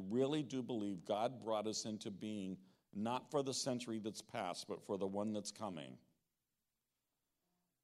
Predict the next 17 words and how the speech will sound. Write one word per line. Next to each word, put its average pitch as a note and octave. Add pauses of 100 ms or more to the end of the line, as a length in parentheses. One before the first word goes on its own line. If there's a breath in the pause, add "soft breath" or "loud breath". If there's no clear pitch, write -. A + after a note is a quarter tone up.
(920)
You G2
know, E2+
our C3
time G2
is G#2
the, G2+ (180)
is G#2
for G#2+
the F#2
one G#2
that's G#2+
coming. C2+
He's F2+
made A#2
us B2+
for -
that. C2